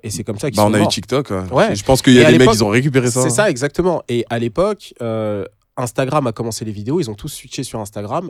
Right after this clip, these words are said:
Speaker 1: Et
Speaker 2: Mm.
Speaker 1: sur Instagram, il y a eu ensuite, euh, euh, les vidéos plus longues. Et c'est là où tout le monde a vraiment commencé à péter, tu vois. Ça a
Speaker 2: Mm.
Speaker 1: commencé à être un peu plus long. Et, euh, ça allait jusqu'à une minute. Et c'est là où
Speaker 2: Ouais,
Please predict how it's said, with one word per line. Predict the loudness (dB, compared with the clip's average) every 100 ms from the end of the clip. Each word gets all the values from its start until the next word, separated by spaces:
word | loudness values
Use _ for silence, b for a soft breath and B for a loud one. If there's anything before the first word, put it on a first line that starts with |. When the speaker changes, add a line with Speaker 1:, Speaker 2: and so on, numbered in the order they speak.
| -8
Speaker 1:
Et |
Speaker 2:
Mm. | -6
Speaker 1:
sur | -6
Instagram, | -6 -10 -8 -6 -4
il |
y | -4
a |
eu | -2
ensuite, | -6 -8 -12 -6
euh, | -8 -8 b b b b -6
euh, | -4 -2
les | -4 -6
vidéos | -4 -4
plus | -4 -2
longues. | 0 -2 -6 _ -14
Et |
c'est | -10 -6
là | -6
où | -8
tout | -10 -10
le |
monde | -10
a | -10
vraiment | -10 -12
commencé | -12 -12 -10
à | -10
péter, | -10 -8 -10
tu | -8
vois. | -8
Ça | -2
a | -4
Speaker 2:
Mm. |
Speaker 1:
commencé | -4 -10 -10
à |
être | -10
un | -14
peu | -14
plus | -10
long. | -10 -10 B B B B
Et, | -2 0
euh, | 2 0 -2
ça | -2 0
allait | 0
jusqu'à | -2 -2
une | 0
minute. | -2 -2 -6 _ _ -8
Et | -6 -6
c'est | -6
là | -4
où |
Speaker 2:
Ouais, | -2